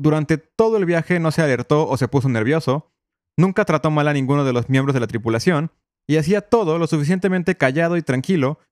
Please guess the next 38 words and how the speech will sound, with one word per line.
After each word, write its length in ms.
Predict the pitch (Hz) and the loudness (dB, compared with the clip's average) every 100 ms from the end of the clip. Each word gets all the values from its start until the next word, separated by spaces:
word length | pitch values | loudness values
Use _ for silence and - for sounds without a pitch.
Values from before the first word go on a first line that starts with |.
| - | -2
como 220 | 160 156 | 0 2
para 160 | 160 | 0
que 100 | 151 | 0
ningún 300 | 165 170 175 | -2 0 0
otro 200 | 208 202 | 0 0
pasajero 460 | 185 170 180 190 160 | -2 -2 0 0 -2
se 140 | 156 | 0
enterara 400 | 131 147 165 165 | -2 0 0 0
de 80 | 143 | -2
lo 100 | 127 | -4
que 80 | 104 | -6
estaba 300 | - 123 117 | -2 -2 0
pasando. 440 | 120 151 117 110 _ _ _ _ _ _ _ | -2 -2 -2 -8 _ _ _ _ _ _ _
Por 140 | 180 175 | 0 0
más 180 | 233 254 | 0 0
de 100 | 233 | -2
hora 280 | - 196 220 | 0 0 2
y 40 | 165 | 0
media, 440 | 160 147 135 165 | 0 0 -2 -4
el 160 | - 147 | -2 0
avión 200 | 156 190 | 2 0
estuvo 280 | 170 180 170 | 0 0 2
volando 300 | 143 143 151 | 0 0 0
en 60 | |
círculos 440 | 143 147 156 147 147 | 0 -2 0 0 0
sobre 240 | 160 165 | 0 0
el 60 | 165 | 0
aeropuerto 480 | 131 120 139 135 | -2 0 0 0
de 80 | 135 | -2
Seattle 420 | - 147 151 120 | 0 0 2 0
para 240 | 143 139 127 | -2 -2 0
que 80 | 135 | 0
la 120 | 131 | 0
policía 280 | 143 143 185 | 0 0 0
tuviera 320 | 185 175 165 | 0 0 0
tiempo 320 | 165 147 151 | 0 0 0
de 80 | 139 | -2
conseguir 460 | 127 123 127 143 | -4 -2 0 -2